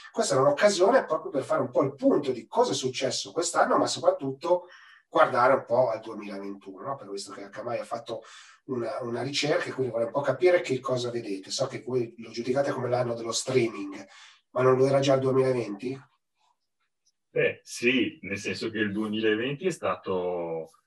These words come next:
Speaker 2: in conseguenza dei lockdown, ovviamente è stato un anno straordinario per lo streaming, ma, eh, è stato straordinario anche perché ci sono state una serie di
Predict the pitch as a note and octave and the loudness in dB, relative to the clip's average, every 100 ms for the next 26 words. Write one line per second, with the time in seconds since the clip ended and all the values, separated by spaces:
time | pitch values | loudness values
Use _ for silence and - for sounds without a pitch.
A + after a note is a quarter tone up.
0 | _ - G#2 G#2+ G#2+ A#2 G#2+ G#2+ A#2 G#2+ | _ -10 -8 -6 -6 -4 0 2 2 -2
1 | G#2+ G2+ G2 F#2+ F#2 F2 F#2+ F#2+ G2 G2 | -4 -2 0 0 -2 -2 -2 -2 -2 -4
2 | G2 - A#2 C3+ C#3+ D3 - G#2 E2+ G2 | -2 0 0 0 -4 -6 -6 -10 -6 -4
3 | G2+ G#2 G#2+ A#2 - G#2+ - F2+ F2+ F2 | -4 -6 -6 -6 -6 -4 -6 -6 -10 -10
4 | E2+ E2+ E2+ - - F#2+ F#2+ G2+ A#2+ - | -10 -10 -10 -4 0 0 0 -2 0 0
5 | - E2 - E2+ - - F2 E2 D#2 D#2+ | -4 -10 -10 -8 -10 -10 -10 -10 -10 -12
6 | D#2+ - - - _ _ _ _ _ _ | -6 -2 -2 -6 _ _ _ _ _ _
7 | - F2 E2+ D#2+ D#2+ - - G#2+ - G2+ | -8 -6 -2 -2 -2 -2 -4 -4 -2 -2
8 | F#2+ G2+ F#2+ A#2 A2 F#2+ G#2 G2 - F#2 | -2 -2 0 2 0 -2 -6 -6 -8 -8
9 | F2 F#2+ F2 - F#2 F#2 F2+ - F#2+ F2+ | -10 -10 -10 -10 -8 -8 -8 -6 -8 -8
10 | F2+ F2+ E2 | -8 -8 -10